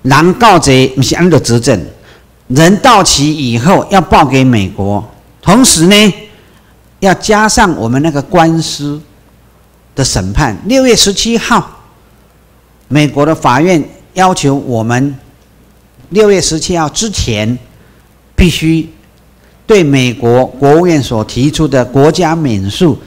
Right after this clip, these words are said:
提出答辩。啊，这里面紧张啦！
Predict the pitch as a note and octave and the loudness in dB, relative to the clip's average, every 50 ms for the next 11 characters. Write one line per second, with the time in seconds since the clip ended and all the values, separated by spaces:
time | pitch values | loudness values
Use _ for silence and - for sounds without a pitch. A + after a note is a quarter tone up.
0 | - - - _ - - - - B2+ A#2+ D3 C#3 A2+ A2+ G#2 A2 A2 B2+ G#2 E2+ | -20 -20 -20 _ -20 -6 -2 0 0 2 2 0 0 0 -2 -2 -2 -4 -6 -6
1 | - - _ _ _ _ _ _ _ _ _ _ _ _ _ _ _ _ _ _ | -10 -16 _ _ _ _ _ _ _ _ _ _ _ _ _ _ _ _ _ _
2 | _ _ _ G3+ F#3+ B3 A3 A#3+ A3+ A3 A#3 A3+ F#3+ G3+ A3 F#3+ E3 G3+ G3 F#3 | _ _ _ -2 0 2 2 4 4 4 4 2 4 2 2 2 2 2 2 2
3 | F3 C3 F#2 F2+ | 2 0 -2 -4